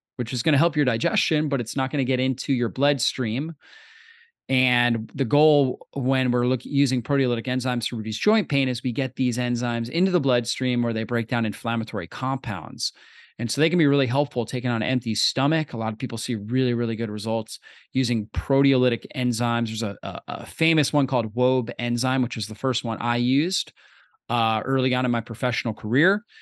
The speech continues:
And we have one that I think is even better. It's called Proteoenzymes right on our store that you guys can check out. Um, but they, they're, they're not hard to get, proteolytic enzymes. You just look that up. A lot of good,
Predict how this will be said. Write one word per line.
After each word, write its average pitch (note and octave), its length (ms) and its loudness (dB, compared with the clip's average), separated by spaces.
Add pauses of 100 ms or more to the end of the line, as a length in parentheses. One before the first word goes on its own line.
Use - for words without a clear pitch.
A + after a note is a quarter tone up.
(220)
And C3+ 80 2
we F#3 80 4
have F#3 180 2
one D3+ 160 4
that C#3+ 80 4
I C3 80 2
think B2+ 180 -4
is B2 120 -2
even A#2 180 0
better. B2+ 260 2
It's A2 120 -6
called G#2+ 220 -6
Proteoenzymes A2+ 1120 2
right A2 100 -4
on A2 160 -4
our G2 80 -8
store B2 460 -2
that G2+ 100 -4
you G#2 60 -6
guys G2+ 260 -6
can G2 140 -12
check - 280 -6
out. G2+ 320 -4 (520)
Um, G#2+ 320 0
but G2+ 180 -4
they, B2+ 260 -6
they're, D3+ 280 0
they're D3+ 120 0
not E3+ 140 2
hard E3 200 2
to D3+ 40 -2
get, C#3+ 320 2
proteolytic C#3 440 0
enzymes. B2+ 360 -2
You G#2+ 80 -8
just A2+ 160 -6
look B2 140 -4
that A2+ 120 0
up. A2 320 -2
A - 40 -16
lot A#2+ 240 0
of A2+ 60 -6
good, A#2+ 300 0